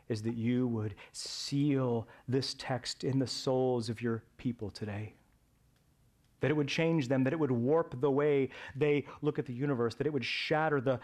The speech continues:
the current lenses which, with which they view the world, that it would break those lenses and help them see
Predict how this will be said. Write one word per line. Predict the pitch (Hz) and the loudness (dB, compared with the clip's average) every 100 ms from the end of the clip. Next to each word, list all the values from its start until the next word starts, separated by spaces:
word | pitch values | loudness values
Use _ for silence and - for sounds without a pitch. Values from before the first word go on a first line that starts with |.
| - 131 | -8 -2
the | 135 | 0
current | 127 - 170 151 | 0 0 2 2
lenses | 131 151 160 131 117 | 2 2 2 0 0
which, | 131 - | -4 -2
with | 147 160 147 143 | -2 0 0 0
which | 151 | 0
they | - 139 | 2 2
view | 120 151 | 2 2
the | 131 | 4
world, | 120 139 131 110 | 4 4 4 2
that | 139 | 0
it | |
would | 175 120 | 0 0
break | 123 131 156 180 185 | 2 4 6 4 0
those | 156 123 143 135 | -4 2 2 2
lenses | 135 143 135 117 | 0 0 0 -2
and | 123 | -4
help | 143 143 | -4 -2
them | - 135 | 0 -2
see | - 139 127 123 | 0 -2 0 -2